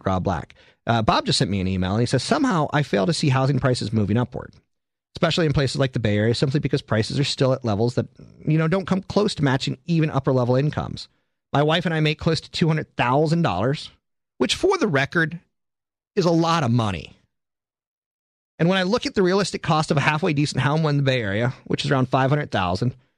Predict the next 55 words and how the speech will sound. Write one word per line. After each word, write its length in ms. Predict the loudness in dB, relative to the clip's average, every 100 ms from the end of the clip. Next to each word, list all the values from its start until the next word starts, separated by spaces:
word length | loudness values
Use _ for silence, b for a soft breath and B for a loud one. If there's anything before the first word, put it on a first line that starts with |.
| _ -8
the 60 | 0
cost 340 | 2 0 -2
is 80 | 0
still 180 | 0 2
at 80 |
levels 300 | 0 2 0
that 100 | 0
are 80 | -2
too 300 | -2 -2 -2
high 240 | 0 0 0
for 120 | 0
what 180 | -2 0
we 100 | 0
make. 400 | 0 -4 -14 -20 _ _
If 100 | -4
we 80 | -2
can't 340 | 0 0 0
afford 520 | -4 0 0 0 -2 0
then, 460 | 0 0 0 -2 -6 -2
most 240 | -2 0
others 240 | 0 0 -2
can't 240 | -4 -4
afford 360 | -6 -4 -2 0
because 200 | 0 0
they're 100 | 0
not 160 | 0
making 240 | -2 -2 -2
two 200 | 0 2
hundred. 320 | 0 -2 -10 _ _ _ _ _ _ _ _ -4
Now, 200 | 0 2
the 80 | 2
housing 280 | 2 2 0
market's 300 | 0 -2 -2
been 120 | -2
sitting 240 | 0 0
on 160 | 0 0
three 160 | 0
wobbly 360 | 0 0 2 0
legs 260 | 0 -4 -2
the 80 |
last 240 | 0 0 0
couple 240 | -2 0
of 60 | -2
years, 260 | 0 0
and 60 | 0
the 60 | 0
only 220 | 0 0
thing 180 | 0 0
holding 300 | 0 0 0
it 80 |
up 180 | -2 -2
has 100 | -2
been 120 | 0
government 300 | 0 0 0
incentives. 640 | -2 0 -2 -2 -8 -10